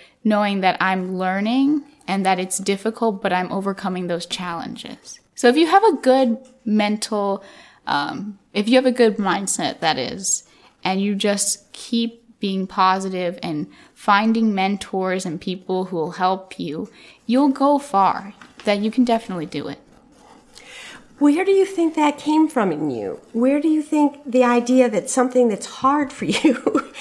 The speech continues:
Speaker 2: is what you keep pursuing and you're able to persist? Is that from where?
Speaker 1: Um, I feel like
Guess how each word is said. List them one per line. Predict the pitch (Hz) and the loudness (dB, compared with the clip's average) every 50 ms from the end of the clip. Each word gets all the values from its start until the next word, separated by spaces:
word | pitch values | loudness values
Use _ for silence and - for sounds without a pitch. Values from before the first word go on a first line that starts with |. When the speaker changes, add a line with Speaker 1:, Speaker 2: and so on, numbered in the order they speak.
| - 240 220 220 - - | -4 -2 -2 -2 -4 0
Speaker 2:
is | - 294 269 233 214 | 2 4 4 4 2
what | 165 185 233 247 - - 190 | 0 2 2 2 2 2 0
you | 247 233 185 190 - - - - - - | 0 0 0 -4 -6 -8 -10 -10 -12 -14
keep | - - - 277 254 262 - | -18 -4 -2 -2 -2 -2 -4
pursuing | - 247 220 - - 269 269 262 240 214 190 170 170 170 | -4 -4 -4 -2 0 2 2 2 2 2 2 0 -2 -4
and | - - 185 185 185 180 - - - - 180 | -2 -2 -2 -2 -2 -4 -6 -10 -12 -8 -4
you're | 220 190 180 170 | -4 -4 -4 -2
able | - 202 214 214 196 185 185 190 | -2 -2 -2 -2 -4 -4 -4 -4
to | 233 202 165 - - - - - _ - | -4 -4 -4 -6 -8 -12 -18 -20 _ -4
persist? | - 240 233 240 - 370 392 320 180 - - - - - - - - - _ _ _ _ _ - _ _ _ _ _ _ _ _ _ - | -2 -2 -2 -2 -2 -2 -2 -2 -4 -6 -8 -8 -10 -10 -14 -20 -20 -20 _ _ _ _ _ -20 _ _ _ _ _ _ _ _ _ -6
Is | - 240 233 | -4 -4 0
that | - 247 240 233 220 - - - _ _ _ _ _ | 0 0 0 0 -2 -6 -10 -18 _ _ _ _ _
from | _ - 254 247 233 233 240 240 240 240 240 226 247 339 - - | _ -2 0 0 2 2 0 0 0 -2 -2 -6 -8 -14 -12 -10
where? | 233 220 226 240 262 277 254 196 - - - - - _ _ _ - - - - - - - | -8 -2 0 2 2 2 0 0 -2 -4 -10 -16 -20 _ _ _ -20 -20 -20 -20 -20 -4 0
Speaker 1:
Um, | 202 226 254 277 285 294 294 294 294 277 - - | 2 2 4 4 4 4 4 2 2 0 -2 -4
I | - 208 208 | -6 -6 -6
feel | 202 - - - 294 330 370 381 | -8 -12 -4 -2 0 0 2 2
like | 381 359 330 311 294 262 269 - - - | 2 2 2 2 0 -2 -4 -8 -14 -18